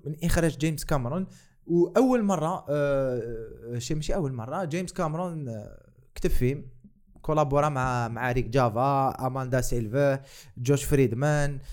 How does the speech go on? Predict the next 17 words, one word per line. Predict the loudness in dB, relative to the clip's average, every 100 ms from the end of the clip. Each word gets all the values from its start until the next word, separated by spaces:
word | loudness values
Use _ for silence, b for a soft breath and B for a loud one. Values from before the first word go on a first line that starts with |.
| B
ش-، | -2 -2 -2 0
وليستوار | 4 6 8 6 6 4 4
كان | 4 0
تاع، | 2 4
على | 4 2 -2
تاع | -2
واحد | -2 -4 -4
ال-، | -2 -2 -4
كاتب | -6 -6 -6
سيناريو | -8 -6 -6 -6
صغير | 0 4 4 2
ماشي | -4 -2 0
معروف | 0 0 -2 -2
واسمه | -2 0 0
شين، | 0 -2 -4 -10 B B B 0
آه، | 2
ساليرنو. | 4 4 4 0 -2 -8